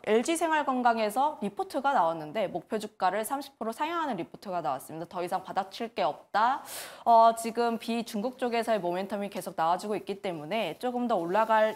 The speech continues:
일이 남았다라는 내용의 리포트가 나왔습니다. 어, 그 부분에서 보게 되면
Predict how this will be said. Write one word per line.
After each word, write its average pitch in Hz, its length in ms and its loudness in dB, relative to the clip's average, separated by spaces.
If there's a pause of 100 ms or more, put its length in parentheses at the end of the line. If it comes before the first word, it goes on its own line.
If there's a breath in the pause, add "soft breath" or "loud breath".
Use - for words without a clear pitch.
(140)
일이 185 260 -4
남았다라는 240 960 0 (200)
내용의 202 580 -2
리포트가 233 640 -2
나왔습니다. 160 840 -4 (400 loud breath)
어, 247 260 8
그 254 140 2
부분에서 262 480 2
보게 202 280 0
되면 180 540 -2